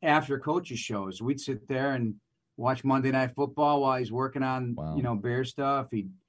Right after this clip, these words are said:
Speaker 1: you know, we'd talk about, uh, different aspects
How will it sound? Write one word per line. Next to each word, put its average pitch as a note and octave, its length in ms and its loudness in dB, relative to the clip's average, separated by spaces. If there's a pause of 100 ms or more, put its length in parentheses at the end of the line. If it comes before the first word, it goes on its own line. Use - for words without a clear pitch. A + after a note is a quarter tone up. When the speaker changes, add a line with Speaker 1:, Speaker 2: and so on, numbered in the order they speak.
(240)
Speaker 1:
you B2+ 120 -2
know, A#2 140 0
we'd C3 320 -6
talk B2 280 0
about, A#2+ 400 0 (580)
uh, A#2 260 -8 (160)
different D3 340 2
aspects C3+ 520 -2